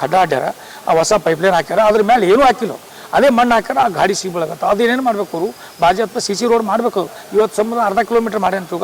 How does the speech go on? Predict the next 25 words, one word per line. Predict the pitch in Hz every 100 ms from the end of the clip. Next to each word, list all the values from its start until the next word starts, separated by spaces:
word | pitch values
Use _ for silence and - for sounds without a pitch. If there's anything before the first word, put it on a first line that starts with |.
| 196
ಅರ್ಧ | 226 233
ಕಿಲೋಮೀಟರ್ | 233 220 220
ಮುಚ್ಚಿ | 214 311 - - 233
ಮುಂದಿನ | 262 269
ರೋಡ್ | 262 233
ಮಾಡೋಕೆ | 220 208
ಅವಕಾಶ | 170 175 143
ಕೊಡ್ಬೇಕು. | 156 143 135 - - 208
ಗುಲ್ಬರ್ಗ | 269 302 294 -
ತುಂಬ | 233 247
ಬರೀ | 233 226
ಖಡ್ಡ | 180 233
ಹಾಕಿ | 233 214
ಹೋಗ್ಯಾರ, | 208 208 175
ನೀರಾರು | 214 208 180
ಬರ್ತಾವ | 175 - 196
ಇಲ್ಲ | 170 175
ಗೊತ್ತಿಲ್ಲ. | 165 170 180 - - - 180
ಆದ್ರೆ | 196 180 156 - - - 185
ಇವೆಲ್ಲ | 196 226 -
ಪ್ಲಾನಿಂಗ್ | 190 214 202
ಏನದ, | 190 180 185
ರೋಡ್ | 214
ಮಾಡೋಕ್ಕಿಂತ | 196 196 180 175
ಮುಂಚಿತ | 180 196